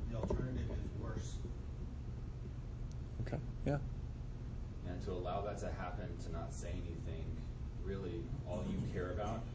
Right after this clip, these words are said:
Speaker 3: is this relationship or their own. And you're really deceiving yourself, ultimately, and deceiving them, because that affects their vertical relationship as well. By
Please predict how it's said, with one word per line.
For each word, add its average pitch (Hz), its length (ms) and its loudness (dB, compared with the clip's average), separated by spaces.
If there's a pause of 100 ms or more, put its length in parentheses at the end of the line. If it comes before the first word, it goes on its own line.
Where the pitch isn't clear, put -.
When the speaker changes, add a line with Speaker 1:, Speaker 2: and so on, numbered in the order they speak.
Speaker 3:
is - 120 2 (100)
this - 420 0 (760)
relationship - 640 0 (220)
or 87 200 2 (240)
their 80 180 2
own. - 260 -2 (600)
And - 80 0
you're - 100 0
really 98 280 6
deceiving 95 460 0
yourself, - 400 0 (960)
ultimately, - 360 2 (100)
and - 100 0
deceiving - 500 0
them, - 240 0 (360)
because - 240 10
that - 280 2
affects - 240 2
their - 120 -4
vertical 78 400 2 (140)
relationship - 400 0 (120)
as - 60 8
well. 71 260 2 (480)
By - 80 -2